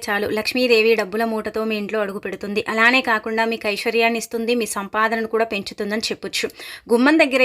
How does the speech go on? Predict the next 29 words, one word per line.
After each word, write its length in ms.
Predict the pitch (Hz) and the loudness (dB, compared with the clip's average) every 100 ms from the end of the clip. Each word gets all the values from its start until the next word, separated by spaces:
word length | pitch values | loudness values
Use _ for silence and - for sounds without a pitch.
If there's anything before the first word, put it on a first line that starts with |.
| 247 | 6
ఎవరైతే 280 | 233 240 247 | 6 2 4
ఇది 80 | 240 226 | 0 0
చల్లుకుంటారో 600 | 214 220 233 214 214 226 220 | -4 -2 -4 0 2 4 2
వారి 140 | 208 214 | 0 -2
ఇంట్లో 180 | 214 233 220 | 0 0 2
ఉండే 160 | 214 208 | -2 -2
కష్టాలన్నీ 500 | 196 - 214 214 214 | -6 -2 -2 0 -4
కూడా 140 | 214 214 208 | -4 -4 -4
పోతాయి, 340 | 202 208 226 | -6 0 2
వారికి 220 | 226 208 202 | 2 0 -4
అద్భుతమైన 420 | 170 220 220 214 208 | -6 -4 -2 -4 -6
ఫలితాలు 360 | 196 208 208 208 | -6 -2 -2 -2
కూడా 140 | 202 202 | -4 -4
వస్తాయని 460 | 196 202 208 208 339 - - - - | -4 -2 0 2 0 -2 -16 -18 0
పురాణాలు 400 | 240 247 233 220 220 | 6 6 6 2 -2
చెబుతున్నాయండి. 640 | 196 220 214 208 208 262 294 | -8 -4 -2 -2 -2 -2 0
శాస్త్రాల 360 | 240 240 262 254 | 0 0 0 -2
ప్రకారం 360 | 220 220 214 214 | -2 2 2 2
ఏంటంటే 340 | 214 214 208 208 | -2 -4 -6 -4
గనక 160 | 214 214 262 - 220 | -4 2 2 2 -2
ఈ 40 | 254 254 | -2 -2
పరిహారం 400 | 208 196 196 - | -4 -2 -4 -4
మ-, 100 | 202 - _ 214 | -10 -12 _ -12
ముఖ్యంగా 400 | - 240 214 269 453 - - - | -4 0 4 4 4 -4 -20 -2
గుమ్మం 240 | 240 262 285 | 2 4 4
దగ్గర 200 | 254 214 233 240 | 4 2 0 -2
శుక్రవారం 440 | - 233 240 240 | -2 2 4 2
పూట 120 | 214 214 196 | -2 -2 -2
ఆచరిస్తే 360 | 208 208 - | -4 -8 -8